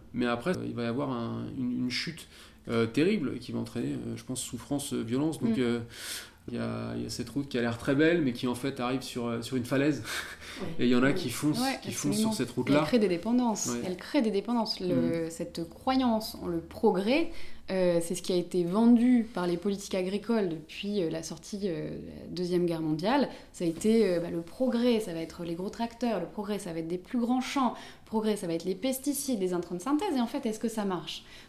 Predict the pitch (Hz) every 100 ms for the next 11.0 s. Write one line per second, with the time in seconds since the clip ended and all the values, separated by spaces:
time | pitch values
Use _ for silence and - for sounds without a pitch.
0 | 247 285 240 - 226 233 - - 269 214
1 | 202 175 170 - 202 202 190 220 214 202
2 | 196 190 180 175 185 170 - 185 196 226
3 | 233 247 190 165 - 202 190 - 202 196
4 | 226 214 170 175 175 202 196 196 240 226
5 | - 165 165 170 170 165 170 180 202 233
6 | 254 277 277 262 - - - 240 233 226
7 | 208 208 202 214 202 - 190 185 202 165
8 | 165 170 165 160 156 151 151 156 185 180
9 | 196 233 285 311 247 - - - - -
10 | 226 226 262 - 202 196 185 196 220 262